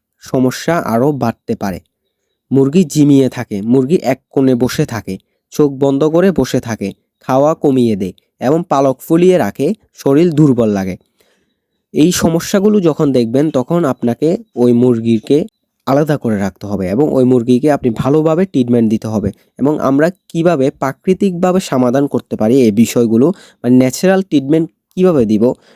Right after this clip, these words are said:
সেই বিষয় আজকের এই ভিডিওটি। এক, কুসুম গরম পানি।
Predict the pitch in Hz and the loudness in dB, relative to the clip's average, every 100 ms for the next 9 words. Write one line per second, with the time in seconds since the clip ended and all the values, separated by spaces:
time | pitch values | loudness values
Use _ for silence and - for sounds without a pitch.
0 | _ - 143 139 139 160 190 - - - | _ -6 0 0 0 0 0 0 -6 -4
1 | 104 95 101 101 92 87 - - 233 214 | -2 -2 -2 -4 -6 -12 -10 -2 0 -2
2 | - _ _ _ _ _ - 143 - 214 | -8 _ _ _ _ _ -2 -2 2 2
3 | 202 147 127 113 110 104 | 4 2 0 -2 -2 -4